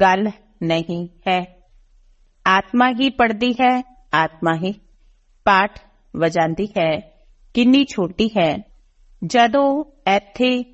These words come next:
ਆਂਦੇ ਹੋ, ਚੁਰਾਸੀ ਜਨਮਾਂ ਦਾ ਪਾਠ ਵਜਾਉਂਦੇ ਹੋ, ਫਿਰ ਉਹੀ ਪਾਠ ਰਿਪੀਟ ਹੋਣਾ ਹੈ।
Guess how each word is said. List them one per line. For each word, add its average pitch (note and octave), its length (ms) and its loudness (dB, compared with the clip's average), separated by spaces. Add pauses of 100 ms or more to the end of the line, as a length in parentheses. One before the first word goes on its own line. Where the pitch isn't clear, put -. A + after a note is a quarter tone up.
(280)
ਆਂਦੇ E3+ 420 2
ਹੋ, D#3+ 220 0 (2750)
ਚੁਰਾਸੀ A#3+ 640 0
ਜਨਮਾਂ G#3+ 360 0
ਦਾ A3+ 140 0
ਪਾਠ F3+ 360 -4
ਵਜਾਉਂਦੇ F3 400 -4
ਹੋ, G#3 180 -16 (380)
ਫਿਰ A#3+ 240 0
ਉਹੀ A3+ 360 2
ਪਾਠ A#3+ 460 0 (360)
ਰਿਪੀਟ A3+ 560 -2 (460)
ਹੋਣਾ D#3+ 340 -2 (280)
ਹੈ। E3+ 200 2